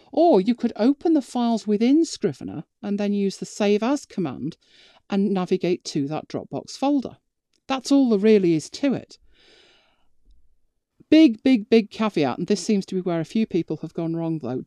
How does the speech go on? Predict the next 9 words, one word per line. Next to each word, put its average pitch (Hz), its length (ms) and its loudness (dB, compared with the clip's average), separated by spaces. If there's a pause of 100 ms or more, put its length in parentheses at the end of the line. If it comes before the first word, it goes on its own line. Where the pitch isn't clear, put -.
don't 285 480 2
try 170 540 -4
uploading 196 880 -2 (840)
your 180 160 2
Scrivener 220 460 0
content - 640 -4
via 160 260 -4
a 151 60 -4
browser. 135 420 -8